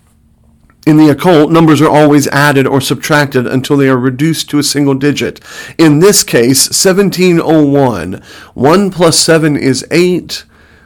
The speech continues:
plus one is, you guessed it, nine. And then, of course, there is the Star Trek Enterprise in X dash zero one. If X is the Roman numeral ten,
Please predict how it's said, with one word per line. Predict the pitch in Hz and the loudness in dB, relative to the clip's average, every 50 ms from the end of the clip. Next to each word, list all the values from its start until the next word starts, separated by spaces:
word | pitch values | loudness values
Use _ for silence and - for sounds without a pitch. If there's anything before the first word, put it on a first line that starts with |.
| _ _ | _ _
plus | - - 151 143 139 - - | -4 0 0 0 0 -2 -2
one | 131 139 147 151 156 156 165 160 - - | 0 0 2 2 2 2 0 -2 -2 0
is, | 139 143 139 135 135 135 135 131 127 120 - - - - - - _ _ _ _ _ _ _ _ _ _ _ _ _ _ _ _ _ | 2 2 4 4 4 2 2 0 0 -2 -2 -2 -2 -4 -6 -8 _ _ _ _ _ _ _ _ _ _ _ _ _ _ _ _ _
you | - 120 127 131 117 | -8 -4 -4 -2 -2
guessed | 113 123 117 - - - | -2 -4 -6 -6 -8 -8
it, | 80 71 - _ _ _ _ _ _ _ _ _ _ _ _ _ _ _ _ _ _ _ _ _ | -10 -12 -12 _ _ _ _ _ _ _ _ _ _ _ _ _ _ _ _ _ _ _ _ _
nine. | - - - - 98 82 73 64 - - - _ _ _ _ _ _ _ _ _ _ _ _ _ _ _ _ _ _ _ _ _ _ _ _ _ - | -10 -8 -8 -6 -6 -8 -8 -10 -12 -18 -20 _ _ _ _ _ _ _ _ _ _ _ _ _ _ _ _ _ _ _ _ _ _ _ _ _ -2
And | 143 147 160 | 0 2 2
then, | 165 156 | 2 2
of | 135 - | 0 -2
course, | - - 151 135 131 131 - | -2 0 0 2 0 0 0
there | - 147 135 | 0 0 2
is | 107 147 143 131 131 135 131 - - - | 2 2 2 2 2 0 -2 -4 -6 -8
the | - 131 | -10 -10
Star | - - - 139 131 | -6 -2 0 0 0
Trek | 127 - 147 127 - | 0 0 -2 -2 0
Enterprise | 147 165 160 160 - - 131 110 98 73 87 101 - - - - - 127 - | 0 0 0 0 -2 -2 -2 -2 -2 -4 -6 -8 -10 -12 -16 -18 -20 -10 -2
in | - 170 165 160 151 151 156 | 0 2 2 2 2 2 2
X | 156 147 120 - - - - - - | 2 2 0 0 -2 -2 -2 -2 -4
dash | - 120 143 147 143 135 127 - - - 143 | -2 0 2 2 2 2 0 -2 -2 -4 -4
zero | 123 123 147 147 131 135 127 123 | -2 2 2 4 4 2 2 2
one. | 120 131 170 180 151 117 110 101 101 92 - - - - - - | 0 2 2 2 0 0 -2 -6 -10 -12 -14 -16 -18 -18 -4 0
If | - 165 170 151 - | 0 2 2 0 0
X | 160 190 175 - - - | 2 2 2 0 -2 0
is | - 185 160 135 | 0 2 2 4
the | 147 156 | 4 4
Roman | 151 170 165 160 156 156 | 4 4 4 4 4 4
numeral | 156 147 139 135 127 127 | 4 4 4 2 2 0
ten, | 127 - - 196 175 139 127 123 131 147 165 170 156 | -2 0 0 2 2 2 2 0 0 0 0 0 -2